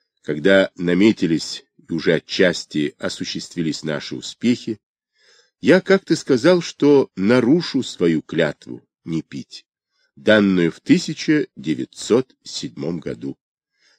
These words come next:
Только в День Победы, тогда выпью при всем честном народе.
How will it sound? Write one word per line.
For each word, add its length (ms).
Только 680
в 160
День 380
Победы, 680
тогда 380
выпью 500
при 220
всем 480
честном 580
народе. 460